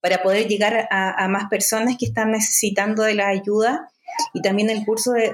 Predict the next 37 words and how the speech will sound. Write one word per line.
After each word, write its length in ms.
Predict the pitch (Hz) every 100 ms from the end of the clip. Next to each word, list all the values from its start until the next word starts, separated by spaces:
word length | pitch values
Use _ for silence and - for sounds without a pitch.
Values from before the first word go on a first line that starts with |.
| 180
de, 420 | 180 180 175 170
mm, 380 | 165 165 160 175
la 80 |
ayuda 300 | 175 190 208
a 20 | 214
las 100 | 233
personas 380 | 190 202 202 202
que 100 | 202
han 40 |
subi-, 320 | 202 190 185 190 - -
han 240 | 185 190
sufrido 520 | 185 196 - 208 220
abuso 320 | 208 214 214
sexual 600 | 202 190 190 - 208 214 -
en, 280 | 208 196 -
en 160 | 196
algún 240 | 185 185 185
momento, 560 | 185 151 147 - - - - - - - - -
eh, 420 | 170 170 165 165 160 160 160
para 200 | 170 175
poder 240 | 190 196 208
reparar 360 | 208 190 196
esas 300 | 214 - 208
heridas 440 | 180 170 214 220 214
que 100 | 196
quedan 300 | 190 180 180
en 120 | 170
el 120 | 156
alma. 540 | 135 139 143 139 139 _ - - _ 190
En 140 | 196
eso 180 | 220 254
estamos 340 | 247 226 240
en 80 | 247
este 160 | 240 233
momento. 400 | 208 214 233 233
También 460 | 180 180 202 214
tenemos, 480 | 214 202 208 214 202